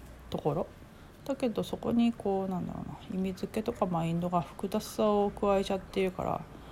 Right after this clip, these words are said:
まあ、それによって面白いこともあれば、まさに悩みとか苦しみっていうのはそこにある。動物たちもそこに、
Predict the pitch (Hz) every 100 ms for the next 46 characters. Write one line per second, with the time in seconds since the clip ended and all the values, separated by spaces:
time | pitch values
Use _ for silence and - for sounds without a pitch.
0 | - - - - - 233 - 220 208 208
1 | 208 - - 226 - 175 185 190 180 165
2 | 160 156 160 160 160 - 240 175 - -
3 | - - - - 208 196 175 160 165 170
4 | 180 190 202 - - - - 185 185 -
5 | 208 233 - - 180 160 156 151 165 160
6 | 151 151 156 311 - - - - - -
7 | - - - - - - - - - -
8 | - - - - - - 254 254 311 -
9 | 240 - 190 202 196 190 190 196 196 196